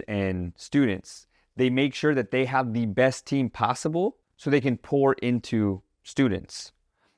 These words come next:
A teacher's education is not necessarily for themselves. Their ability as a teacher is to teach. Their gift is for the student.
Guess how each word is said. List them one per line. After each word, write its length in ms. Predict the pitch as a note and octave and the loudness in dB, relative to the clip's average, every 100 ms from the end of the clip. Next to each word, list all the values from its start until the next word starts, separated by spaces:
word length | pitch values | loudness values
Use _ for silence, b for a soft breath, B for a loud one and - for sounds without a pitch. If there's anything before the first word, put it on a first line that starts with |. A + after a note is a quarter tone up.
| - | -2
A 80 | C3 | -2
teacher's 400 | - F3 F3 D#3 C#3+ | 0 0 2 0 0
education 720 | C#3+ B2+ C3 C3 - F#3+ G#3+ _ - | 0 0 0 0 0 -4 -6 _ -4
is 120 | B2+ | 0
not 220 | C3+ C#3 | 2 2
necessarily 500 | C#3+ C3+ B2+ C3+ C3 | 0 -4 -2 0 0
for 520 | B2+ _ - C3 B2 A2+ | -2 _ -2 2 4 4
themselves. 840 | G#2 G2+ - G#2+ A2+ F3 A#3 - _ _ _ _ _ _ - | 2 0 0 2 4 2 -4 -14 _ _ _ _ _ _ 0
Their 140 | C#3+ | 2
ability 640 | C3+ C#3+ D3+ D#3 D3+ D#3 - | 4 4 4 2 2 0 2
as 160 | A#2 | 2
a 80 | G#2+ | 2
teacher 480 | - - D3+ D#3+ D3 | 0 -2 -2 0 -2
is 200 | - G#2+ | -2 -2
to 120 | - G2 - | -2 -6 -6
teach. 420 | - D3 - - | -4 -4 -6 -10
Their 240 | A2+ A#2+ A#2 | -2 0 0
gift 400 | G2 B2+ - - | 2 0 0 -6
is 140 | - | -14
for 360 | - G#2 G2 F#2 | -4 0 0 0
the 120 | F#2+ F#2 | -4 -8
student. 460 | - C3 G#2 - | -2 0 0 -2